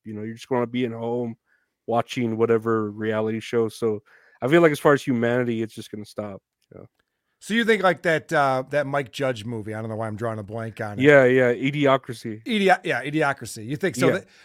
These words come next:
Speaker 2: you think that we're, um, uh, devolving as a, a species,
Speaker 1: Mm-hmm.
Speaker 2: basically? Okay,
Speaker 1: I
Speaker 2: I
Speaker 1: think so.
Speaker 2: understand that.
Speaker 1: And
Speaker 2: That
Speaker 1: then,
Speaker 2: makes
Speaker 1: uh,
Speaker 2: sense.
Speaker 1: even in your, uh, line of work, are, are you ever gonna do, uh, who are these? Have you done where you,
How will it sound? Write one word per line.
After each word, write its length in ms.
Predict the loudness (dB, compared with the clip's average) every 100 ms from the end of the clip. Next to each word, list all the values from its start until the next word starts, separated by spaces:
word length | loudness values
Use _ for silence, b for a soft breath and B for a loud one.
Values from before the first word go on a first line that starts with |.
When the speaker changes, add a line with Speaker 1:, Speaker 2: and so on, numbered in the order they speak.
| b
Speaker 2:
you 160 | 2 4
think 160 | 4 2
that 80 |
we're, 380 | 0 0 2 4
um, 480 | 6 4 2 -6 -8 b b b b b b b _ -10
uh, 380 | -4 -2 0 -2 -6 -8
devolving 880 | 0 2 4 2 2 -4 -8 -10 -18 _ _ _ -2
as 240 | 0 0
a, 260 | -2 -6 -8 -10
a 100 | -10
species, 840 | -8 -8 -8 -12 -14 -14 -14 -16 _ -6
Speaker 1:
Mm-hmm. 80 | -4
Speaker 2:
basically? 420 | -4 -6 -6 -6
Okay, 240 | -6 -4
Speaker 1:
I 80 | -4
Speaker 2:
I 40 | -2
Speaker 1:
think 40 |
so. 60 | -2
Speaker 2:
understand 440 | -4 -6 -8 -8
that. 220 | -6 -8 -10 -2
Speaker 1:
And 80 | 6
Speaker 2:
That 40 |
Speaker 1:
then, 140 | 8 10
Speaker 2:
makes 40 |
Speaker 1:
uh, 200 | 10 8 4
Speaker 2:
sense. 80 | -6 _
Speaker 1:
even 260 | -2 2 2
in 100 | 4
your, 320 | 6 6 6
uh, 320 | 4 2 -2 -10 -4
line 280 | 0 2
of 100 | 0
work, 280 | 0 -2 -2
are, 200 | -6 -6
are 80 | -8
you 220 | -2 -2
ever 200 | 0 -2
gonna 440 | -2 0 2 0 -4
do, 400 | -8 -8 -2 -2
uh, 240 | -2 -6
who 100 | -6
are 80 | -6
these? 320 | -4 -8 -10 -10
Have 160 | -6
you 60 | -2
done 320 | 2 2 2
where 140 | -2 -2
you, 520 | -4 -6 -6 -8